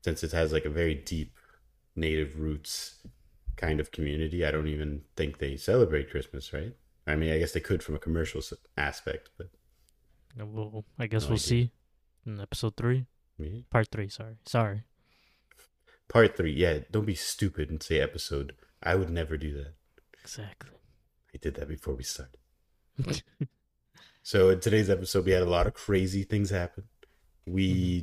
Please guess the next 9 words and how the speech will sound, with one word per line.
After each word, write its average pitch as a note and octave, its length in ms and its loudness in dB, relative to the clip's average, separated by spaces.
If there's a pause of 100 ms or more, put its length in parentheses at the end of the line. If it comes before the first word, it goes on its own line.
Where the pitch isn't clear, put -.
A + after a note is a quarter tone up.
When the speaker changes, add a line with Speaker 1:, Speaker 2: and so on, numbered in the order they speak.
(340)
Speaker 2:
Mm-hmm. - 60 -12
Speaker 1:
have F2+ 120 4
a E2+ 40 4
lot F2 160 6
of E2 80 2
questions G2+ 640 2 (440)
filling G#2 260 8
our G2+ 140 6
brains G2 560 2